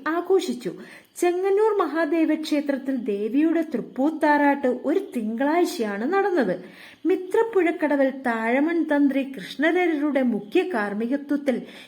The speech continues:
എണ്ണ, പനിനീർ, കുങ്കുമം, മഞ്ഞൾപ്പൊടി, പാല്, നെയ്യ്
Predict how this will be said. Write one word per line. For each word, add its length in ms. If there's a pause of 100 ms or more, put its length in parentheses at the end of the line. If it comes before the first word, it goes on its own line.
(120)
എണ്ണ, 640
പനിനീർ, 540
കുങ്കുമം, 640
മഞ്ഞൾപ്പൊടി, 680
പാല്, 800
നെയ്യ് 400